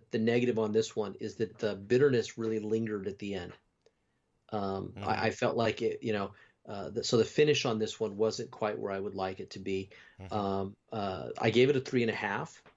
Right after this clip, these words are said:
Speaker 1: Um, I think,
Speaker 2: Yeah.
Speaker 1: I think that if they could have got that finish a little nicer, it would have been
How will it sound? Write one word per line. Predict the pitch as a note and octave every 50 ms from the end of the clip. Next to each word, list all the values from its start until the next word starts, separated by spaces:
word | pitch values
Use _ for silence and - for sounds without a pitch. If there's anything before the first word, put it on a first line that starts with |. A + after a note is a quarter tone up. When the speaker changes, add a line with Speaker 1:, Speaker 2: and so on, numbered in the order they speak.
| _ _ _ _ _ _
Speaker 1:
Um, | - A2 G#2+ G#2 G#2 F#2
I | G#2 G#2
think, | - B2+ F#2 E2 D#2+
Speaker 2:
Yeah. | - - A2
Speaker 1:
I |
think | - - - A#2+ A2 A2+ - -
that | A2+ G#2
if | G#2 - -
they | A2+ G#2+ G#2+
could | - - G#2+
have | G#2+ G2 - - _ _ _ - - _ _ _ _ _ _ - _ _
got | - G#2 A#2+
that | - A2 - -
finish | - A#2+ A#2 C3 C3+ -
a | D3
little | C3+ C3+ C#3
nicer, | C#3 C#3 C#3 D3 C#3+ - E3+ E3+ D#3
it | B2
would | A2 A2 G#2+
have | G#2 G2+
been | G#2+ G#2 G2 G2+ G#2